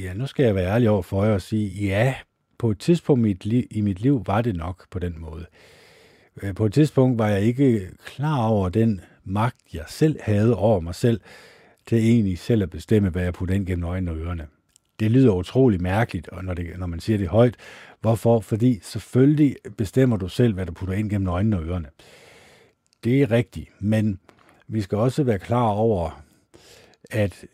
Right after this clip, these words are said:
når flertallet af mennesker omkring dig mener en bestemt ting, ja, så kan det jo ikke andet end blive udsat for det, der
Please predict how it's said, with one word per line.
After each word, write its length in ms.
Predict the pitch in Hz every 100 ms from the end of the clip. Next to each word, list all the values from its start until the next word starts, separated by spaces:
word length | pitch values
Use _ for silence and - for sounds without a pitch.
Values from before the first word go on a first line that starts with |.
| -
når 500 | 104 110 113 95 -
flertallet 880 | - 110 120 143 - 127 117 98 87 -
af 120 | 92
mennesker 800 | 92 95 123 - 101 87 82 - _ -
omkring 520 | 95 90 - 120 123
dig 120 | 87
mener 320 | 90 131 110
en 100 | 85
bestemt 400 | 80 87 120 113
ting, 300 | - 120 110 - - - - -
ja, 140 | 107 107
så 160 | 131
kan 300 | - - 135
det 80 | 139
jo 140 | 120
ikke 360 | 107 107 117 131
andet 420 | 101 104 127 104
end 140 | 101 90
blive 240 | 101 101
udsat 420 | 104 123 - 92
for 120 | -
det, 140 | 90
der 80 | 95